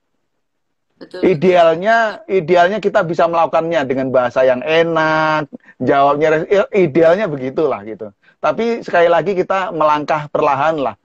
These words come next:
Speaker 2: eh, setapak demi setapak untuk bagaimana rumah sakit kita memiliki media sosial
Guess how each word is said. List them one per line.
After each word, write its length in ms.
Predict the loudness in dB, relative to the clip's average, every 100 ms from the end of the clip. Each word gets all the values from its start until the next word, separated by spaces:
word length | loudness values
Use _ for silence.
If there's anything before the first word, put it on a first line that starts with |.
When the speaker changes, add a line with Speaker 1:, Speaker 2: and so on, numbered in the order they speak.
| _ -20 _ -4
Speaker 2:
eh, 240 | -2 -2
setapak 800 | -4 -4 -2 0 -2 -2 -4 -4
demi 200 | -2 -2
setapak 600 | -4 -2 -2 0 -4 -4
untuk 320 | -6 -8 -8
bagaimana 680 | -6 -6 -4 -6 -4 -2 -2
rumah 280 | -4 -4 -4
sakit 320 | -4 -6 -6
kita 300 | -8 -8 -4 -4
memiliki 480 | -2 -2 -2 -2
media 360 | -4 -2 0 0
sosial 640 | 0 -4 -4 -2 0 -2